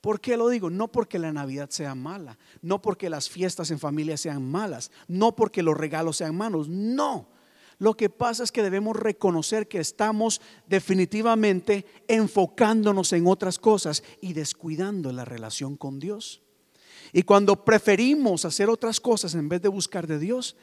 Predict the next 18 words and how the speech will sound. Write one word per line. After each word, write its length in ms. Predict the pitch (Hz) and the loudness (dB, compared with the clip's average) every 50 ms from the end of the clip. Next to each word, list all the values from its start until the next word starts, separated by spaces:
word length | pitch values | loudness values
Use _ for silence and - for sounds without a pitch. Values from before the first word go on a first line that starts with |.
| _ - - _ | _ -20 -14 _
hay 240 | 123 127 120 123 139 | -8 -8 -6 -6 -6
un 120 | 139 135 | -8 -6
problema. 680 | - - 147 139 143 170 208 233 240 226 180 147 135 - _ - - - - | -6 -6 -6 -6 -6 -6 -6 -4 -4 -6 -6 -8 -10 -14 _ -20 -20 -20 -10
Y 120 | - 175 190 | -2 2 2
el 100 | 175 170 | 2 2
problema 640 | - - 185 175 156 170 175 208 240 254 262 254 240 | 2 2 2 4 4 4 4 4 4 4 2 0 0
más 340 | 220 208 214 226 226 185 | 0 2 2 2 0 0
grande 680 | 151 190 202 214 220 233 233 214 165 147 143 147 156 175 | 0 0 0 0 0 0 0 0 0 -2 -2 -2 -2 0
es 220 | 202 - - - - - - - _ | 0 -2 -2 -4 -8 -16 -20 -20 _
que 160 | - 175 165 | -4 -2 -2
la 140 | 151 139 135 | -2 0 2
Biblia 380 | 143 175 185 196 202 214 214 | 2 2 2 4 4 4 4
establece 800 | 202 - - - 190 175 165 175 202 220 214 - - 143 110 104 - - - - _ | 2 2 2 4 4 4 6 4 4 4 2 0 -2 -6 -8 -10 -12 -18 -20 -20 _
que 160 | - 170 147 | -6 -4 -4
si 180 | - - 135 131 | -2 -2 -2 -2
no 240 | 139 147 156 196 240 | 0 4 4 4 4
estamos 580 | 247 240 - - 254 233 233 226 240 226 - | 4 0 -2 -2 -2 -2 0 0 0 -2 -2
preparados, 1000 | - - 208 196 180 - - 151 147 165 185 208 220 233 240 233 - - - - | -2 0 0 0 0 0 -2 -2 0 0 2 4 4 4 2 2 0 -4 -6 -8